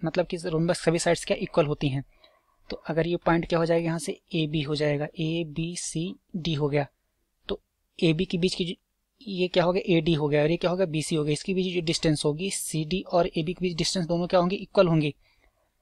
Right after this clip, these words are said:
तो मैं क्या लिख सकता हूँ यहाँ से कि पैरेलल लाइन कौन कौन सी होगी, यहाँ से three x minus four y equal to क्या, ये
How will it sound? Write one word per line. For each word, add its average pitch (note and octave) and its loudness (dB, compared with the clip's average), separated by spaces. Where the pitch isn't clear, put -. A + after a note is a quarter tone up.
तो E3 0
मैं D#3+ 0
क्या F3 6
लिख F3+ 4
सकता - 0
हूँ E3 4
यहाँ E3 2
से F3+ 0
कि G3+ 0
पैरेलल F3+ 8
लाइन F3 6
कौन F3 2
कौन F3 4
सी E3 -2
होगी, E3+ 2
यहाँ E3+ 2
से E3+ -8
three F3 2
x - -6
minus F3 0
four F3 4
y E3+ 6
equal E3+ -2
to F3 -4
क्या, F#3+ 2
ये F#3 0